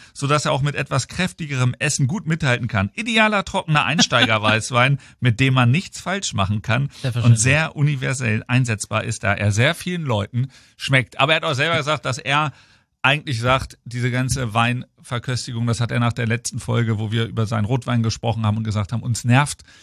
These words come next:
Speaker 1: das ehrlich gesagt, diese Fachsimpelei. Er hat auch gesagt, das Wichtigste ist, schmecken muss er. Und ich
Speaker 2: So ist
Speaker 1: probiere
Speaker 2: es.
Speaker 1: jetzt mal.
Speaker 2: Ich, ich muss immer sagen, ich kann mit diesen ganzen Begriffen so wenig anfangen. Wie kann denn was Flüssiges
Speaker 1: Mhm.
Speaker 2: Struktur haben? Da bin ich schon raus.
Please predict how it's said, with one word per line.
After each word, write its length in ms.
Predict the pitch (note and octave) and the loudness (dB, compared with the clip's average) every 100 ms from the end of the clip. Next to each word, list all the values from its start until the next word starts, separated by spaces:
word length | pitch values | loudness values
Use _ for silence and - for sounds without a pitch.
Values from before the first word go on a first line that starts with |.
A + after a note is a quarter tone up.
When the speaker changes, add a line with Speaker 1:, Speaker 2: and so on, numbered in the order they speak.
| _ | _
Speaker 1:
das 200 | - A2+ | 0 0
ehrlich 260 | - A2+ A2 | 2 0 0
gesagt, 300 | A#2 A2 G#2 | 2 2 4
diese 180 | A#2 A2 | 2 2
Fachsimpelei. 640 | - A#2+ - A#2+ G#2+ A2 | 2 2 2 2 4 4
Er 40 | G#2+ | 2
hat 80 | A2+ | 2
auch 100 | A#2+ | 2
gesagt, 320 | A#2+ B2 A2+ - _ _ _ _ | 2 2 0 -4 _ _ _ _
das 120 | A2+ | 4
Wichtigste 480 | G#2 C3 D3 A#2 - | 4 4 2 -4 -2
ist, 320 | A#2+ A2+ - - | 0 0 -2 -10
schmecken 400 | - - B2+ D3+ | -10 0 2 2
muss 200 | C#3 D3 | -2 -2
er. 100 | C#3+ | -6
Und 80 | A#2+ | -4
ich 60 | A#2 | 0
Speaker 2:
So 120 | F3+ | 4
ist 60 | |
Speaker 1:
probiere 140 | E3+ E3 | 4 4
Speaker 2:
es. 40 | |
Speaker 1:
jetzt 140 | C#3+ - | 2 -4
mal. 240 | D3 D#3+ - _ _ _ - | -6 -6 -10 _ _ _ 0
Speaker 2:
Ich, 240 | E3 - | 0 2
ich 120 | E3 | 2
muss 180 | D#3+ F#3 | 4 2
immer 200 | F3+ E3+ | 2 4
sagen, 220 | D#3 D#3+ | 4 2
ich 100 | D3 | 0
kann 180 | - E3 | 0 2
mit 120 | E3 | 2
diesen 160 | D3 D#3 | 2 2
ganzen 180 | D#3 D3 | 2 0
Begriffen 380 | C3+ D3 E3+ D3+ | 0 0 0 0
so 160 | C#3+ | -2
wenig 260 | D3+ D#3 C3+ | -2 -2 0
anfangen. 380 | E3+ C#3+ B2 A#2+ | -2 0 0 0
Wie 80 | |
kann 160 | C3 E3+ | -2 -2
denn 180 | F3 C#3 C#3 | -2 -2 -2
was 140 | C#3+ | -2
Flüssiges 400 | F3+ F#3+ G3 C#3 | -2 -2 2 2
Speaker 1:
Mhm. 100 | F3 | 2
Speaker 2:
Struktur 400 | E3 D3 E3+ C3+ | 2 0 2 2
haben? 160 | A2 G2+ | 4 2
Da 80 | |
bin 160 | B2+ C#3 | 2 2
ich 80 | B2 | 0
schon 160 | - | 0
raus. 340 | A2+ G2+ E2+ | 0 0 -2